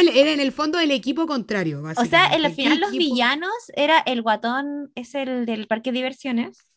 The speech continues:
Speaker 1: Sí,
Speaker 2: y
Speaker 1: po.
Speaker 2: el algoritmo.
Speaker 1: Claro, pero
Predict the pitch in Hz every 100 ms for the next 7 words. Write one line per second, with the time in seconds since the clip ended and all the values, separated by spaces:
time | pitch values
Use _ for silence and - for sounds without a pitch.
0 | _ _ _ _ - 302 226 180 214 262
1 | 269 269 226 180 175 - _ _ _ _
2 | _ _ _ - - - 339 302 240 247
3 | 240 220